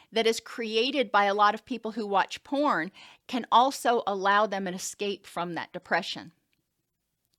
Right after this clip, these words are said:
Sexual dysfunction or performance anxiety may have existed before the porn even came into the picture.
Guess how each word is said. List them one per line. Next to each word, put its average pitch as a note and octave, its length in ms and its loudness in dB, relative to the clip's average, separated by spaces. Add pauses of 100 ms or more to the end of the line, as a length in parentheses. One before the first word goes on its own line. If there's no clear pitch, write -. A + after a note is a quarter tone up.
(460)
Sexual G4 560 2
dysfunction D#4+ 640 0
or F#3+ 80 -4
performance D#4 640 0
anxiety G#3+ 640 0
may B3+ 200 2
have E4+ 180 0
existed E4+ 520 -2
before D4+ 480 0
the D#4+ 120 -2
porn D#4 340 2
even D4 220 0
came C#4 240 -2
into C#4+ 180 0
the C#4 80 -4
picture. - 520 -8